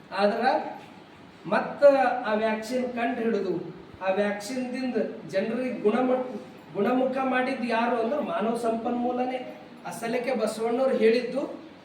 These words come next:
"ದೇಹವೇ ದೇಗುಲ" ಅಂತ ಹೇಳ್ಯಾರ. ಈ ಶರೀರ ಬಹಳ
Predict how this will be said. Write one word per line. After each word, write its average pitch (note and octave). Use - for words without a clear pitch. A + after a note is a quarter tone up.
"ದೇಹವೇ A#3
ದೇಗುಲ" A3+
ಅಂತ G3
ಹೇಳ್ಯಾರ. F3
ಈ F#3+
ಶರೀರ B3+
ಬಹಳ A#3